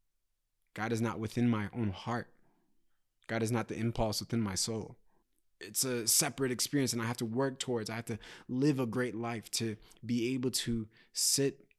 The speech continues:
and be with that presence, to feel that love again.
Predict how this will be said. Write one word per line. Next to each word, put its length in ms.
and 140
be 180
with 140
that 180
presence, 420
to 100
feel 260
that 220
love 180
again. 380